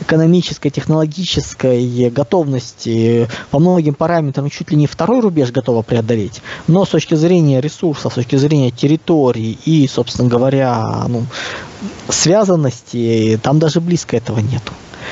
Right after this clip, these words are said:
И проблема в том, что получить невозможно. Да, вроде бы кажется, что превосходство, но вот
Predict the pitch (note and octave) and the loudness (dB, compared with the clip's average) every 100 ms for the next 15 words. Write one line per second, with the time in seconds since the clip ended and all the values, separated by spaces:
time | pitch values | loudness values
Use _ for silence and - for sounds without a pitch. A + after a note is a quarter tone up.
0 | - D3+ C#3+ E3 F#3 F#3 - G3 - - | -4 -2 0 2 4 2 2 -2 -2 -2
1 | E3 E3+ C3+ C3+ B2 A#2 A2+ A2 A2 C3 | 0 0 -2 0 0 0 0 0 0 2
2 | F#3 E3+ F3+ D#3 D#3+ E3+ D3+ C#3 - - | 2 2 0 0 -2 0 -2 -4 -8 -6
3 | B2+ - D#3 D3 C3 - C#3 C#3+ - A3 | -6 -4 -2 0 0 0 -2 -2 0 -2
4 | A3 - C3+ D#3 D3+ | -2 -4 0 2 0